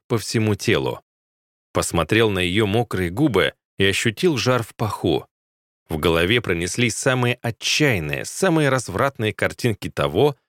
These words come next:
что я творю с этими пухлыми, алыми губами. Анжелика. Сука, это нарочно такое имя?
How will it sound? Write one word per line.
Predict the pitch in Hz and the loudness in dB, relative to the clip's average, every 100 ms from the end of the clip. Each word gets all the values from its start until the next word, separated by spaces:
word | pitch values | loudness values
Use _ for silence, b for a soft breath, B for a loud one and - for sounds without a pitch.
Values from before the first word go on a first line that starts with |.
| _ | _
что | - - 170 | -10 0 2
я | 139 | 2
творю | 120 120 123 | 2 2 2
с | - | 0
этими | 120 127 113 107 | 0 0 0 -2
пухлыми, | 98 95 90 101 92 87 78 _ - | 0 0 0 2 2 2 -2 _ -2
алыми | 90 78 78 73 | 0 0 -2 -2
губами. | 87 78 71 65 53 - _ _ _ _ _ | -2 0 0 -2 -12 -16 _ _ _ _ _
Анжелика. | - 95 92 92 104 104 82 - 69 55 - _ _ _ _ - | -2 0 0 0 0 2 0 -2 -4 -4 -6 _ _ _ _ -10
Сука, | - - 160 113 95 80 _ _ | -8 0 2 2 0 -2 _ _
это | 110 - | -4 0
нарочно | 107 95 156 - 175 | 2 4 2 2 0
такое | 131 - 143 | 0 0 2
имя? | 165 127 78 65 | 2 2 0 -4